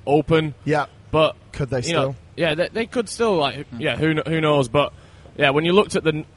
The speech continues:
Speaker 1: I think I got the, all the, the stats were based off everything that Rich Fronin's done in,
Speaker 2: Yeah.
Speaker 1: in the Open since it started. And it was like, yeah, close to seventy percent of the s-, total snatches that he'd done
Speaker 2: Yeah.
Speaker 1: were at seventy-five pounds.
Speaker 2: Right.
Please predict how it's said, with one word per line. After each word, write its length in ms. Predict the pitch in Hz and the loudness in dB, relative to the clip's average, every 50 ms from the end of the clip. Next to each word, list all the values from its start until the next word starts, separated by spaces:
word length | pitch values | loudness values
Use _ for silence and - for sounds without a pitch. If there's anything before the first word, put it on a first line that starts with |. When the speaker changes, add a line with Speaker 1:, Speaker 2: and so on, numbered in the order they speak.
| - - | -12 -10
Speaker 1:
I 100 | 123 131 | -8 -8
think 160 | 175 170 160 | -6 -6 -4
I 100 | 147 147 | -4 -4
got 160 | 147 151 - | -4 -6 -4
the, 340 | 135 139 139 131 131 131 - - - - - - | -4 -2 -2 -2 -2 -4 -6 -8 -14 -20 -4 2
all 160 | 151 165 160 | 2 4 4
the, 340 | 156 156 147 143 139 127 120 131 - - - - - - - | 4 4 4 4 2 2 -2 -6 -14 -20 -20 -20 -20 -16 -14
the 60 | 131 | -8
stats 260 | - - 196 - 131 | -2 -2 -2 0 0
were 60 | 160 | -2
based 260 | 139 123 156 151 - 160 | 0 0 0 0 0 -2
off 200 | 139 120 - - | -4 -4 -4 -6
everything 280 | - 165 180 170 180 160 | -4 -4 -4 -4 -4 -6
that 100 | 151 123 | -6 -6
Rich 240 | 139 151 143 - - | -6 -6 -6 -8 -6
Fronin's 400 | - 147 151 151 151 147 143 120 | -4 -2 0 0 0 -2 -4 -4
done 340 | 127 131 127 123 120 117 - - | -4 -4 -4 -4 -6 -10 -10 0
in, 80 | 160 | 2
Speaker 2:
Yeah. 140 | 170 156 151 - | 2 2 2 0
Speaker 1:
in 120 | 147 143 143 | -4 -4 -2
the 80 | 139 | 0
Open 480 | 127 143 143 143 - 143 131 123 113 113 - | 2 2 2 2 2 -2 -4 -4 -8 -12 -12
since 280 | - - - 147 135 - | -6 -4 -4 -2 -4 -6
it 120 | - - | -8 -6
started. 420 | - - 135 151 165 - 185 190 185 - - - - - - - - - - - - - - | -4 0 2 2 2 2 0 -4 -4 -6 -12 -20 -20 -20 -20 -20 -20 -20 -20 -20 -20 -14 -6
And 140 | - 127 135 | -6 -4 -4
it 60 | 131 | -2
was 200 | 139 143 143 127 | -2 -2 -2 -2
like, 400 | 131 135 131 127 127 131 - - - - - - - - - - - | -2 -2 -2 -2 -2 -4 -8 -14 -20 -20 -20 -20 -20 -20 -20 -16 -10
yeah, 160 | 143 143 117 | -8 -6 -6
close 280 | - - 175 180 165 - | -4 -2 -2 -2 -2 -2
to 60 | 151 | -4
seventy 480 | 135 - - 175 170 165 165 151 - 156 | -6 -4 -2 -2 -2 -2 -6 -8 -8 -8
percent 400 | - 147 - 165 160 160 160 - - | -8 -4 -2 -2 -2 -2 -4 -6 -8
of 160 | - 135 127 120 | -8 -8 -6 -8
the 60 | 131 | -10
s-, 200 | 123 - - - - | -10 -10 -10 -12 -10
total 320 | - - 156 160 147 - 143 | -6 -4 -4 -2 -4 -6 -8
snatches 520 | - - - 151 151 165 - - 160 143 131 | -8 -8 -8 -8 -8 -8 -8 -10 -12 -10 -10
that 80 | 139 | -10
he'd 180 | 131 135 131 120 | -10 -12 -8 -6
done 300 | 139 147 160 185 190 147 - | -4 -2 -2 -4 -4 -6 -4
Speaker 2:
Yeah. 260 | 143 143 135 131 113 - | -2 -2 -2 -2 -4 -4
Speaker 1:
were 160 | 117 127 131 | -4 -4 -4
at 100 | 127 - | -4 -6
seventy-five 640 | - - 156 143 143 117 117 131 - 135 131 131 - | -6 -6 -4 -4 -4 -8 -8 -6 -4 -2 -2 -2 -2
pounds. 580 | - 131 127 131 123 117 113 110 104 - 117 127 | -2 -4 -2 -2 -4 -6 -8 -12 -12 -8 -4 -2
Speaker 2:
Right. 300 | 131 127 127 123 - | -2 -2 -2 -4 -8